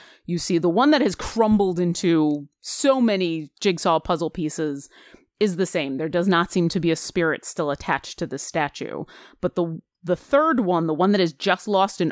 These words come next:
arm, that one, you, you still feel the essence of a presence in that statue. And it seems like the amount of damage that two of these statues have taken is too great for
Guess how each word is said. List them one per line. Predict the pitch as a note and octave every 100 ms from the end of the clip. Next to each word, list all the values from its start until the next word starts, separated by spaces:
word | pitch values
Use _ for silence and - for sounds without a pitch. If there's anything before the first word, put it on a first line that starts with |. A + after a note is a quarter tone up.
| -
arm, | C#3+ D3 D3+ G3+ C#4+ F4+ _ _ _ _ _ _ _
that | D#3 D#3 F3 F#3+ G3
one, | G3 F#3 E3+ D#3+ D#3+ - _ -
you, | F3+ E3
you | F3 E3+
still | - G3+ F#3
feel | G3 F3+
the | F3 F#3 -
essence | F#3 G#3+ G3+ G3 - -
of | F3 E3+ D#3+
a |
presence | D3+ - F3+ D#3+ D#3+ D#3 - - -
in | E3+ D#3
that | C#3+ -
statue. | - C#3 - - C#2+ D3+ - _ _ _ _
And | F3+ E3
it | D#3+
seems | - A#3 A#3+ A3 G#3+
like | G3+ F#3 - - - _ _ _ _ -
the | E3+ G3
amount | F#3+ F#3+ A3
of | A3
damage | F3+ G3 G#3+ G3 F#3
that | E3 -
two | - E4
of | A3
these | A3+
statues | - F#3 - F3
have | E3
taken | - F#3 F3 D#3 D#3
is | E3+ E3 D3 - _
too | - - C#4 A#3
great | G#3+ G3+ G3+ F3+ E3 - - - _
for | - F#3+ F3+ E3+ E3 D#3+ D#3+